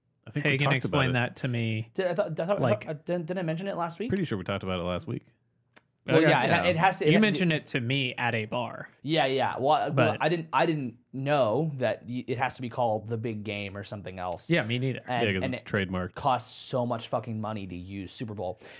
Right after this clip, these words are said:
Speaker 3: Interestingly enough, total side note, but, like, I watch a lot of, like, Twitch and a lot of streamers, and, um, there's this one streamer who hates Twitch and thinks that they're, like, corrupt and is kind of investing in this other small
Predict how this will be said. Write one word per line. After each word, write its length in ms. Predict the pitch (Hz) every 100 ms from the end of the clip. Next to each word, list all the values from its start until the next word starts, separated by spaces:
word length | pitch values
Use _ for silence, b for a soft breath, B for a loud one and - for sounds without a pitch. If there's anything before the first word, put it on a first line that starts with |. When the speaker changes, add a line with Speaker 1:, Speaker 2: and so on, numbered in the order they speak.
| B
Speaker 3:
Interestingly 380 | 175 170 170 151
enough, 420 | 135 147 135 117
total 400 | - 160 135 113 - _ _
side 300 | - 156 151
note, 260 | 135 113
but, 180 | 123 120
like, 180 | 107 98
I 60 | -
watch 180 | 123 123
a 60 |
lot 160 | 117 113
of, 180 | 104 - _ _
like, 160 | 104 - -
Twitch 280 | - 131
and 60 | 110
a 20 |
lot 60 | 110
of 40 | 110
streamers, 420 | - 113 135 - _ _ -
and, 320 | 127 104 107
um, 280 | 104 92 98 _ _ _ _ _ - -
there's 160 | 143 131
this 160 | 120
one 180 | 143 151
streamer 460 | 147 - 123 110 113 b b _
who 400 | 139 123 104 107
hates 320 | - 139 -
Twitch 460 | - - 120 110 -
and 140 | 98
thinks 160 | 127 120
that 80 | -
they're, 100 | 123
like, 140 | 113
corrupt 500 | - 127 113 101 -
and 140 | 107 95
is 100 | 92
kind 200 | 131 113
of 120 | 98 b b b b
investing 420 | 139 135 135 - 120
in 80 |
this 140 | 117 113
other 240 | 160 165 160
small 800 | - 147 135 127 123 123 113